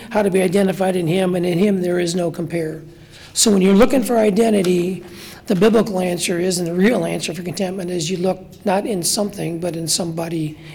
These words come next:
and that's Christ. So we're gonna move on to the next C, and that's complaining. So write down complaining. So if you're comparing, and you saw the lifestyle of comparison,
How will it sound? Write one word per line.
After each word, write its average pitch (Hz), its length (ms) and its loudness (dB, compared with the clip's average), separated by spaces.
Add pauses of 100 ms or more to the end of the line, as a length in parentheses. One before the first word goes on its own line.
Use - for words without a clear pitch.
(100)
and 175 120 -2
that's 165 200 -2
Christ. 175 680 -6 (720)
So - 160 4
we're 233 100 10
gonna 247 140 10
move 233 240 8
on 202 380 4
to 202 100 0
the 175 80 0
next 220 220 6
C, 202 280 6
and 208 80 4
that's 202 180 4
complaining. 202 840 6 (640)
So 185 200 2
write 165 200 2
down 202 220 4
complaining. 196 760 0 (2000)
So - 220 6
if 160 120 6
you're 277 120 6
comparing, 185 760 2
and 202 100 2
you 190 80 4
saw 233 220 6
the 240 100 6
lifestyle 220 540 4
of 220 80 2
comparison, 180 800 0